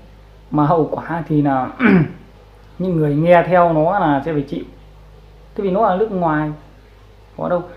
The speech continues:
Trên mạng xã hội cũng như vậy, rất nhiều bài báo đã viết và giải thích, phân tích rất là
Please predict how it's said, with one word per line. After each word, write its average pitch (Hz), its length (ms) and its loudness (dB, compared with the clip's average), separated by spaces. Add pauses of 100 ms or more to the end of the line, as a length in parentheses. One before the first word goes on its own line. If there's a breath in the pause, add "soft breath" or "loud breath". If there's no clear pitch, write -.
(260 loud breath)
Trên 165 140 -2
mạng 147 200 2
xã 175 120 0
hội 165 140 2
cũng 175 120 -6
như 175 80 -6
vậy, 151 160 -6 (680)
rất 226 120 2
nhiều 156 200 2
bài 123 200 -2
báo 147 320 -4 (1000)
đã 147 100 -4
viết 175 380 -6
và 113 160 -8
giải 101 220 -10
thích, 190 180 -8 (160)
phân 156 140 -4
tích 208 200 -6
rất 220 120 -4
là 160 120 -4